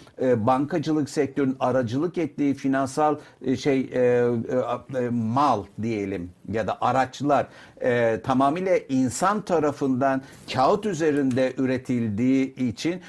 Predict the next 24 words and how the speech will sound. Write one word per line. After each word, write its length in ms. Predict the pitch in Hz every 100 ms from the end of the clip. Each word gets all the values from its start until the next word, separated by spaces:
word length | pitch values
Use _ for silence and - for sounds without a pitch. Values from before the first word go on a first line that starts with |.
| -
çok 280 | - 190 196
kolay 420 | 170 151 135 120
değiştiriliyor. 840 | 117 117 110 - 110 107 104 120 202 - -
Finansal 640 | - 147 143 139 - 190 208
kesimin 580 | - 160 - 143 143
aracılık 580 | 135 135 135 120 143 139
ettiği 400 | 131 131 135 131
şeyler, 540 | 123 139 131 131 135 127 - -
e, 300 | - 131 127
hazinenin, 920 | 123 131 135 127 143 135 135 135 135 131
e, 400 | 127 127 127 123
bir 200 | 120 160
imza 420 | 151 123 113 151
ile 220 | 143 123
çıkarttığı 680 | 123 - 127 117 - 127 123
şeyler 380 | 123 117 120 131
olduğu 420 | 123 120 104 110
için 320 | 104 - 151 147 - -
yani, 500 | 131 143 143 143 135 - -
e, 300 | 131 143 117
reel 300 | 123 170 175
kesimdeki 800 | 165 - 147 135 131 131 143 127
üretimle 720 | 135 127 135 - 175 156 117
bağının 520 | 120 135 135 135 131